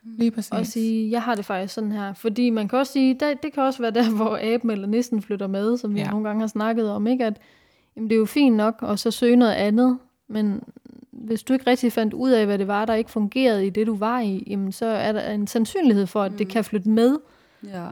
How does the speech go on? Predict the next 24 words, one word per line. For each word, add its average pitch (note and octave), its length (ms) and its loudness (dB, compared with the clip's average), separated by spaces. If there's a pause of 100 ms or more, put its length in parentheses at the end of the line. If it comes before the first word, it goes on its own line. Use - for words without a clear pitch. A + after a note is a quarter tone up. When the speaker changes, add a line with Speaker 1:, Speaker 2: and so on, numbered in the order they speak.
Speaker 2:
over A3 260 0
i G#3 80 0
det A3+ 140 2
nye, C4+ 360 6
selvom C4+ 360 2
det F#3 120 -4
var - 80 -6
spændende, G3 580 -2
det F3+ 160 -6
nye, F#3+ 400 -6
og F3 220 -6
an-, F#3+ 140 -10
virkede B3 380 2
til G3 100 -2
at G3+ 40 0
Speaker 3:
Præcis. F#3 80 -4
Speaker 2:
være F#3 100 -4
anderledes, F#3+ 440 -6
så B3+ 120 -6
kan B3 120 -4
det A3 120 -4
ret A#3 240 -6
hurtigt C4 340 0
alligevel A3+ 480 -2